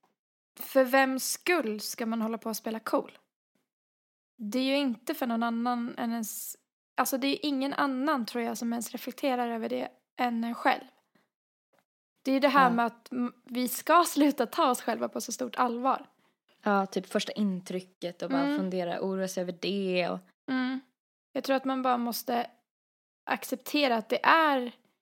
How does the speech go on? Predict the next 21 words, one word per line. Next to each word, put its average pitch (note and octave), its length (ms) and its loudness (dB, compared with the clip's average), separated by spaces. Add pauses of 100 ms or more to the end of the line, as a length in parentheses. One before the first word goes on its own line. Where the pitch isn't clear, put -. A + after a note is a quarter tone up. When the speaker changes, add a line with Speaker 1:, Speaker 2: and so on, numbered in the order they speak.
(160)
Speaker 1:
stelt - 520 -4
i B3+ 80 -2
alla B3+ 460 0
såna A#3+ 360 -8
situationer A3+ 560 -8
första A#3 280 -8
gången A#3 440 -6 (760)
och B3 120 -2
bara - 360 0
försöka A#3 760 -2 (1300)
tänka A#3 280 -2
bort C4+ 340 -2
det. - 200 -4
Och, A3 200 0 (280)
alltså, B3+ 180 -2 (420)
det B3+ 80 -4
blir A#3+ 140 -2
ju B3 100 4
alltid C4 640 2
så A3 180 0
att A3 200 -4